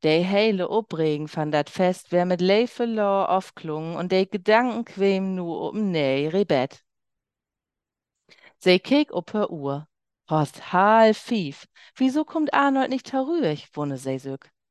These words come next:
Frisch Glücht kann mi ook nicht schaden, doch se denn,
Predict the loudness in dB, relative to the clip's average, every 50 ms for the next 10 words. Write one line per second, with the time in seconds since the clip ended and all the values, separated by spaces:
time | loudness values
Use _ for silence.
0 | _ _ _ _ _ _ _ _ -20 -8 -2 0 0 0 -2 -4 -8 -4 0 0
1 | 0 0 0 -6 -12 -20 -20 -20 -16 -6 -2 0 2 2 2 2 2 0 0 0
2 | -4 -6 -6 -6 -8 -4 -2 -2 0 0 -2 -4 -6 -4 -4 -4 -4 -4 -2 -4
3 | -4 0 0 0 0 0 -2